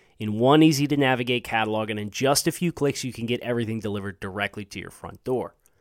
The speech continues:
Best of all, prices are the same at rock auto dot com for both professionals and do-it-yourselfers, so why would you shop anywhere else and spend up to twice as much for the same parts?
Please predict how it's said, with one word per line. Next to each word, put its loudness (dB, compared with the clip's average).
Best 2
of -2
all, 6
prices 2
are -4
the -6
same 0
at -8
rock -2
auto -2
dot -2
com -6
for -10
both 0
professionals 0
and -6
do-it-yourselfers, -6
so 0
why 8
would 2
you -2
shop 4
anywhere 2
else 0
and -4
spend -2
up -6
to -18
twice -2
as -8
much -2
for -10
the -6
same -2
parts? 2